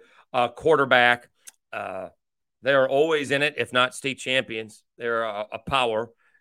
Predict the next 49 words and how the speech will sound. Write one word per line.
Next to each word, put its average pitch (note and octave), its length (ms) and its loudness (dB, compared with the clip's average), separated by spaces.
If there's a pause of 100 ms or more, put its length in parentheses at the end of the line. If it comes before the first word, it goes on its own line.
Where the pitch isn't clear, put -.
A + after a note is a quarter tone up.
(100)
in B2 200 -2
Baton B2 280 -2
Rouge. A2+ 380 -4 (380)
And G#2+ 560 -4 (440)
it's - 120 -14
nice C#3+ 160 0
to B2+ 100 -14
get B2 180 -6
that C3+ 180 -2
kind B2+ 280 0
of G#2 140 -2 (140)
not B2+ 240 -2
only A#2 220 -4
leadership, C3+ 560 -10
but A2+ 100 -18
kind A2+ 160 -8
of D#2+ 80 -14
winner. C3 320 -8 (500)
All A2+ 80 -8
right. A#2+ 320 -4 (300)
And C3 380 2
it's B2 160 -8
nice D3 260 0
for B2+ 560 0 (320)
the A2+ 60 -8
Raging B2+ 280 0
Cajuns C3+ 520 -4
to B2+ 80 -6
get B2 160 2
a B2 60 0
little C3 260 0
inroads A2+ 640 -4
in A#2 280 -8
Baton B2+ 240 -2
Rouge. C3 260 -4
They B2 100 -8
do B2+ 140 -6
a A2 40 -8
good C#3+ 220 -8
job, A#2+ 500 0
like G2 160 -8
Kane A#2 160 -6
Womack B2 400 -8
is G#2 60 -20
trying B2+ 240 -2
to A2+ 40 -10
do A#2 220 -2
over A2+ 300 0
in G#2 100 -6